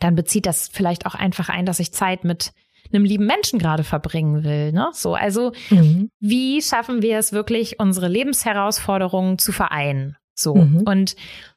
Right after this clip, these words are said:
Speaker 1: und Flexibilität beginnt dann tatsächlich im Kopf. Und ich fahre jetzt seit einigen Jahren dieses Modell, dass ich, ähm, zum einen in einer Company bin, äh, freiberuflich bin, dann kam jetzt vor ein paar Jahren das Schreiben noch dazu.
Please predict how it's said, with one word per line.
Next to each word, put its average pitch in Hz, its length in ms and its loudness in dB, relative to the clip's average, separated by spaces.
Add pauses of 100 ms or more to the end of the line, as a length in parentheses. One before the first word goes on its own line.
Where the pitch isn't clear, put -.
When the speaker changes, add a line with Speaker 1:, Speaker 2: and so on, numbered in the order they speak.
(420)
Speaker 1:
und 214 140 2
Flexibilität 240 840 -2
beginnt 202 520 0 (200)
dann 208 260 0
tatsächlich 185 480 -2
im 165 120 -4
Kopf. - 460 -4 (140)
Und 202 380 2
ich 202 140 -4
fahre 214 180 0
jetzt 196 180 -2
seit 175 140 -2
einigen 196 420 0
Jahren 185 380 2
dieses 247 300 -2
Modell, 233 440 0
dass 233 200 -2
ich, - 320 -6
ähm, 180 500 -2 (160)
zum 196 180 -2
einen 180 260 0
in 185 120 -2
einer 175 80 -2
Company 226 420 0
bin, 196 320 -2 (480)
äh, 180 240 0
freiberuflich 208 840 -4
bin, 190 260 0
dann 180 160 -2
kam 190 260 0
jetzt 180 200 0
vor 180 120 -2
ein 175 80 0
paar 180 140 -2
Jahren 180 260 0
das 175 160 -2
Schreiben 202 320 0
noch 196 180 0
dazu. 220 600 -2